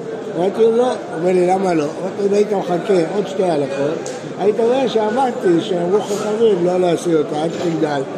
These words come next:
תאמר, 'בפלוני אני רוצה'", לא רצית לחכות. מה אתה רוצה? הלך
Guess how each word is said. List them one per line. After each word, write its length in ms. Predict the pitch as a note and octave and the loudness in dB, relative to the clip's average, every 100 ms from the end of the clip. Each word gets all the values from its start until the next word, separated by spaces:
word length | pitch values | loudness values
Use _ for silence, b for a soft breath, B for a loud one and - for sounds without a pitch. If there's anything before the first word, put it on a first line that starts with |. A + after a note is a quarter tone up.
| - | -6
תאמר, 280 | D#3 E3+ G3+ | 0 2 2
'בפלוני 580 | G#3 F#3+ G#3+ A3 A3 A3 | 2 2 2 2 4 4
אני 160 | A3 A3 | 4 4
רוצה'", 380 | A3+ G#3+ A3+ G#3 - | 2 0 -2 -2 -2
לא 60 | G3 | -2
רצית 360 | F3+ F3+ D#3+ | 0 0 0
לחכות. 320 | C#3+ C3+ C#3+ - C3+ - D3+ | -2 -4 -6 -8 -8 -8 -8
מה 60 | E3+ | -8
אתה 160 | D#3+ | -8
רוצה? 120 | C#3 - - - - - F3+ C#3+ D3 D3+ D3 - | -10 -10 -10 -10 -10 -10 -10 -8 -6 -6 -8 -4
הלך 160 | D#3 | -4